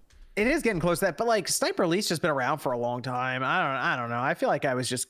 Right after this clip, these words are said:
it was just wearing on me over time. Like, I, the first three I remember playing, and then after that I kinda checked out. The first one, the original Xbox, was awesome though. That was a good one, but I, I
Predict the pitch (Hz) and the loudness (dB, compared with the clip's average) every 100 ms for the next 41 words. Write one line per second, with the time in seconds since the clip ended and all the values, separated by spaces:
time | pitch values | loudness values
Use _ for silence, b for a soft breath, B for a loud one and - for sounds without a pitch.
0 | _ _ _ - 170 143 113 120 120 120 | _ _ _ -6 -2 -2 -2 -2 -2 -2
1 | 120 120 120 107 - 131 120 - 135 131 | -2 -2 -4 -4 -6 -4 -4 -2 -2 -2
2 | 127 143 143 185 196 B B - 165 247 | 0 0 2 2 0 B B -6 0 0
3 | - - 170 143 156 131 123 123 117 113 | 0 -4 -2 0 0 2 0 0 -4 -4
4 | 127 113 117 127 135 - 131 123 - 113 | -4 -2 -2 -2 -2 0 0 0 -2 -6
5 | 104 104 - 110 226 - _ _ - 151 | -2 -4 -2 -2 -2 -4 _ _ -4 0
6 | 294 - 180 139 139 127 135 - 113 - | 0 2 0 2 0 0 -2 -2 -4 -4
7 | 110 - 120 120 - 107 110 117 - _ | -8 -6 -4 -2 -4 -6 -6 -6 -8 _
8 | _ _ _ _ _ _ _ _ _ _ | _ _ _ _ _ _ _ _ _ _
9 | - 151 135 113 110 104 104 113 117 - | -6 -2 0 -2 -4 -6 -6 -8 -10 -6
10 | 117 113 - 160 165 - - - - | -4 -4 -2 -2 -2 -8 -20 -10 -4